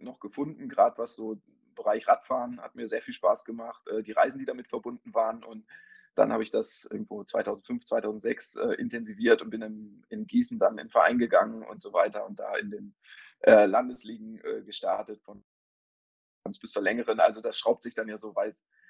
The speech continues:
immer weiter nach oben, was Umfang, Distanz, Intensitäten und so weiter angeht.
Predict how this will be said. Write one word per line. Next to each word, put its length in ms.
immer 180
weiter 240
nach 160
oben, 320
was 300
Umfang, 600
Distanz, 500
Intensitäten 680
und 140
so 80
weiter 260
angeht. 380